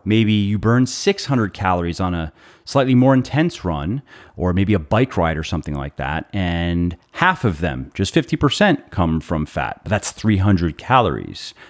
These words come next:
come from fat. So in a relative sense, yeah, the hundred calorie walk was quote unquote more efficient for fat burning, but in an absolute sense, the higher intensity workout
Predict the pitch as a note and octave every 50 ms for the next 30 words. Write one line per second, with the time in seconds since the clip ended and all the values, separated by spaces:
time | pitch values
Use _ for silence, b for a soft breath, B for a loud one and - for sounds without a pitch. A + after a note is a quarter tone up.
0 | B B - - F#2 E2+ E2+ E2 D#2 - _ _ _ - E2+ D#2 D2 C#2+ - -
1 | - B2+ G#2 D2 G#1+ G1+ - - - B B B B B B B - - C#3 A#2+
2 | A2+ A2+ A2+ - - - _ _ _ - A#2+ A2 F#2+ F2 D#2+ E2+ G#2 D#3 G#3+ A#3+
3 | G#3 - - A2 F2 - - - D#2 D2 D2+ F#2 A2 - - - - C#3+ C3 F#2+
4 | E2 D#2 E2 D2 G2 B2+ B2 A2+ A2+ G2+ - - A2+ G#2+ G2 G2 F2+ F2 E2 D#2
5 | D2+ D#2 F2+ C3 C#3+ A2+ E2+ E2 F2+ A#2+ - - - - B B B B B B
6 | B G2 G2 F#2+ F#2+ F#2 F2+ F2 F2 E2 D#2+ - - - _ _ _ _ - -
7 | A#2 A2+ A2 - A#2 G2+ E2 - F#2+ G2+ A2 A2+ G#2 E2+ - - - - D3+ D3
8 | - - G2 E2 E2 - - - - - F2 D2+ - - D3+ G3 A3 - - G2
9 | E2+ D#2+ D#2+ D#2+ D#2 D#2 D#2 E2+ F2+ F2+ F#2+ F#2+ F#2 - - G2+ G2+ F2+ E2+ D#2
10 | D2 D#2 - - - E2+ F2+ A2+ D#3 F#3+ - - - G2 E2+ F2 F#2 - - -
11 | F2+ - - - G#2 G#2 G2+ F#2 F2+ E2+ E2 D#2+ - - A2 G#2+ - - F#2 E2
12 | D#2+ D2+ E2+ G#2 B2 A2+ - - F2+ F2 E2+ E2+ E2+ E2 -